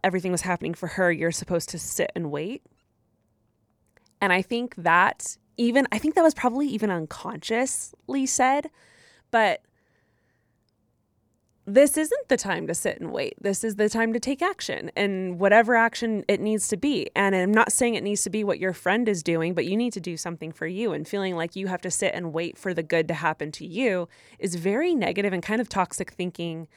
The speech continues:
and is only going to cause you to spiral even more in thinking that you don't have your <laughs> together.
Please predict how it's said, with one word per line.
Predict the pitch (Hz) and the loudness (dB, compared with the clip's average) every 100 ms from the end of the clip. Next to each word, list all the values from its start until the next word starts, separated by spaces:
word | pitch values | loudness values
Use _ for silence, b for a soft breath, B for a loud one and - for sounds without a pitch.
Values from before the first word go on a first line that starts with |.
| b b b | b b b
and | 202 202 | 2 4
is | 190 | 4
only | 196 185 | 2 2
going | 196 175 | 0 -4
to | 180 | -4
cause | - 180 175 | 0 0 0
you | 175 | -6
to | - | -4
spiral | - 180 175 170 160 - | 0 4 6 6 4 0
even | 180 165 160 | -4 -4 -2
more | 156 170 165 143 151 b b b - | 2 4 4 2 -4 b b b -4
in | 190 | -4
thinking | - 160 175 156 160 | -4 -6 -4 -4 -2
that | 143 | -4
you | 151 | -2
don't | 165 156 | -6 -6
have | 156 | -6
your | - 988 | 0 2
<laughs> | 988 988 | 2 0
together. | - - 101 95 | -2 -2 -2 -4